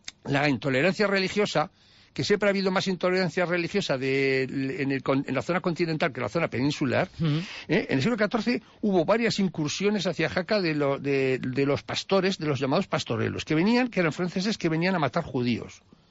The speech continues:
Speaker 1: A matar, y, y venían a matar a los judíos de Jaca. Y los de Jaca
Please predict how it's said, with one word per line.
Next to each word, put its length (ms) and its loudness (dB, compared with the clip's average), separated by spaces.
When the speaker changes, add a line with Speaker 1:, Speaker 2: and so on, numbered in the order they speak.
Speaker 1:
A 80 -4
matar, 340 0
y, 60 2
y 180 0
venían 280 2
a 20 2
matar 240 0
a 20 2
los 80 -2
judíos 300 2
de 40 -4
Jaca. 320 -4
Y 160 2
los 200 2
de 100 0
Jaca 440 -2